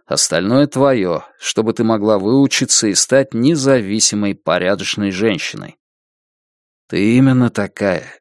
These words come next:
Элис, и всегда будешь такой. Если хочешь, оставайся жить в горах. Болдер — славный город. Грили, Форт Коллинз и Эстес Парк тоже славные. Живи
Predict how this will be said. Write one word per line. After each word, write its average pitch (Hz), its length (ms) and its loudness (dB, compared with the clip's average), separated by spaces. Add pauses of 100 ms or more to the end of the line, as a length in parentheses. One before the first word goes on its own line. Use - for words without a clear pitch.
Элис, - 500 -4 (480)
и 98 80 -6
всегда 107 520 -2
будешь 87 400 -6
такой. - 560 -14 (1500)
Если 95 340 -2
хочешь, - 720 -2
оставайся 104 720 -2
жить 98 240 -4
в 95 80 -6
горах. 95 560 -2 (560)
Болдер — 147 640 2
славный 82 560 0
город. - 580 -12 (340)
Грили, 131 800 2
Форт - 380 -4
Коллинз 135 640 2 (180)
и - 220 -4
Эстес - 440 -2
Парк 135 420 -2 (460)
тоже 113 400 2
славные. 92 720 -2 (640)
Живи 160 520 -2